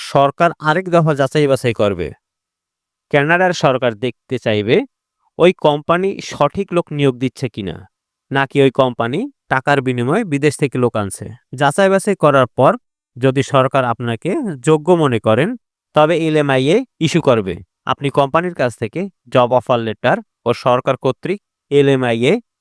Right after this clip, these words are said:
পেলে তখন ভিসার জন্য আবেদন করবেন। এক দুই বছরের জন্য এ ধরনের ভিসা দেওয়া হয়। পরবর্তী সময়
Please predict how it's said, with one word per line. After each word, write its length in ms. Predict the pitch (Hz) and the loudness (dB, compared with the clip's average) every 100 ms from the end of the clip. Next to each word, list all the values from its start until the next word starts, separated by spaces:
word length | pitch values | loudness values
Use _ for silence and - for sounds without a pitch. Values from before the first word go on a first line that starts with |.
| _ | _
পেলে 260 | 143 131 127 208 - _ | 2 4 2 -2 -8 _
তখন 280 | - 139 180 170 | 0 2 0 -2
ভিসার 340 | 139 - 143 | -4 0 0
জন্য 160 | 131 143 - | 0 -2 0
আবেদন 320 | 127 120 117 | 0 0 -2
করবেন। 360 | - 104 92 73 - _ _ _ _ _ _ _ _ - | 0 0 -2 -6 -12 _ _ _ _ _ _ _ _ -4
এক 140 | 151 | -2
দুই 160 | 160 190 | 2 2
বছরের 340 | 185 202 190 | 2 0 0
জন্য 200 | 170 160 156 147 - - | 0 0 0 -2 -6 -4
এ 20 | 147 | 0
ধরনের 320 | 143 147 139 | 2 2 0
ভিসা 220 | 127 123 131 | -2 -2 0
দেওয়া 200 | 113 104 | 0 -2
হয়। 180 | 101 107 - | -4 -8 0
পরবর্তী 460 | 143 160 170 - | 2 2 0 -4
সময় 380 | 151 127 113 135 | -4 -2 -2 -2